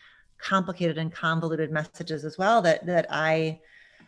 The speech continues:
I worry that we also aren't giving our boys and our men enough spaces to unpack that and figure out who the heck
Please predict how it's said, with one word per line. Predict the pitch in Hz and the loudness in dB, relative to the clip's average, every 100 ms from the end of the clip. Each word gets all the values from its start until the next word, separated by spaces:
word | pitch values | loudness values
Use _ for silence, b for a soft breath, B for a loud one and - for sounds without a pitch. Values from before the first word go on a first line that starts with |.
| B | B
I | 175 | 2
worry | 175 | 2
that | 170 | 2
we | 175 170 | 0 0
also | 156 165 | -2 -4
aren't | 160 160 | -4 -4
giving | 151 151 | -4 -4
our | |
boys | 147 147 | -2 -4
and | 151 | -4
our | 151 | -2
men | 165 | 0
enough | 151 - | -2 -6
spaces | - 147 - 135 | -6 -6 -8 -16
to | - 151 151 | -10 -8 -6
unpack | 147 147 - 131 - | -6 -8 -8 -10 -6
that | 147 143 | -2 -2
and | 143 | -4
figure | - 143 139 | -10 -8 -8
out | 135 131 131 - _ _ | -6 -6 -6 -12 _ _
who | - - 156 | -10 -6 -4
the | 143 | -4
heck | 139 143 | -8 -10